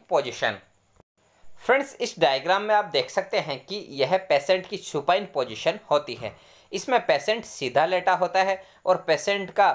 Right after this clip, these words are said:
फेस सामने की तरफ होता है। Lying on the back or with the face upward, मतलब पेशेंट पीठ के बल और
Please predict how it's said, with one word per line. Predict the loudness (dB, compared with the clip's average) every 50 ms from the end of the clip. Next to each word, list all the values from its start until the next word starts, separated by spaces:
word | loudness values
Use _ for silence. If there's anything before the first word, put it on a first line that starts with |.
| 0 -2 0
फेस | 0 2 2 0 -4 -8
सामने | -4 -2 -2 0 -2 -2 -4 -6 -6
की | -6 -6 -8
तरफ | -2 0 2 2 2 0 -2 -4 0
होता | 0 2 2 2
है। | 0 0 -2 -4 -4 _ _ _ _ _ -20 -20 -20 _ _ _ _ _ _ _ _ -20 -18 -18 -18 -20 _ _ _ _ _ _ _ -6
Lying | 0 0 2 2 0 -2 -6 -8 -8 -4 0
on | 0 0 0 0 0
the | -2 -2 -2 0
back | 2 2 2 2 -2 -6 -2 2
or | 2 2 2 0 -6
with | -8 -8 -6 -2 2
the | 2 2 2 0 -4
face | 0 0 0 0 0 -4 -6 -2 -2
upward, | -2 -2 0 0 2 2 2 2 0 -6 -14 _ _ _ _ _ _ _ _ -6
मतलब | -4 -4 -2 0 -2 -2 -2 0 0
पेशेंट | 0 0 2 2 0 0 0 -2 -8 _ -2
पीठ | 0 0 -2 -2 -8 -4
के | 0 0 0
बल | 2 2 0 0 -2 -8 -12 _ 0
और | 0 0 0